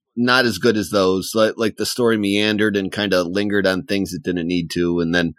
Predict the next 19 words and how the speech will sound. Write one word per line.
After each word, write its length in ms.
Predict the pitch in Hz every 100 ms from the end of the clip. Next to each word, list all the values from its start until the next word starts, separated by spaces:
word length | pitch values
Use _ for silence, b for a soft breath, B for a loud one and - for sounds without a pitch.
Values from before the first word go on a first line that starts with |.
| b b b -
this 100 | 123
kinda 240 | 160 127
wrapped 300 | 95 95 -
up. 140 | 117 113
I 80 | 107
did 200 | 120 117
like 200 | 117 -
the 100 | 104
scenes 320 | - 110 104
with 140 | 104
Bullseye 520 | 82 98 95 95 92 95
and 180 | 90
him 160 | 95 92
kinda 240 | 98 95
s-, 300 | 90 80 - -
sticking 400 | - 107 90 101
it 140 | 85
to 120 | -
Bullseye. 640 | 87 90 95 85 87 87